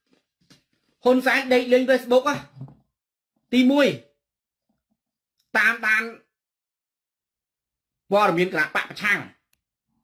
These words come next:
Cái miếng bò miếng này chia cái, cái miếng con ca nghe tam đàn. Tại mưa tao. Bộ ổ thằng Việt Thư ấy khá. Hàng bạc chăng người điệp hàng ca khá. Châu chất à hàng ca cầm tịch mai cái này anh.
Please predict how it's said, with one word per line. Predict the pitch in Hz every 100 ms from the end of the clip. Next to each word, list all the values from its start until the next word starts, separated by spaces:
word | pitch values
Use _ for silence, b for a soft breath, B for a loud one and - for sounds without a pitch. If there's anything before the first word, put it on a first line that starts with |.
| _ _ _ _ _ _ _ _ _ _ _ _ _ _ _ -
Cái | 151
miếng | 170 175
bò | 175 165
miếng | 156 160
này | 170 151
chia | - 170 170
cái, | 175
cái | 147
miếng | 151
con | 156 165
ca | 160 156
nghe | 165 160
tam | 151 156
đàn. | 160 160 143
Tại | 139
mưa | 160 180
tao. | 160 165 - _ _ _ _ _ _ -
Bộ | 165
ổ | 131 147
thằng | 165
Việt | 131
Thư | - 165
ấy | 147
khá. | 147 180 165 - _
Hàng | - 117 123
bạc | - -
chăng | - 156 165
người | 143
điệp | 147 -
hàng | 160 156 160
ca | 160
khá. | 160 170 147 _ _ _ _ _ _ _ _ _ _ _ _
Châu | 165 165
chất | 175
à | 170 143 -
hàng | 143 151
ca | 151 151
cầm | 123
tịch | 151 147
mai | 160 147
cái | 147
này | 151
anh. | 185 190 139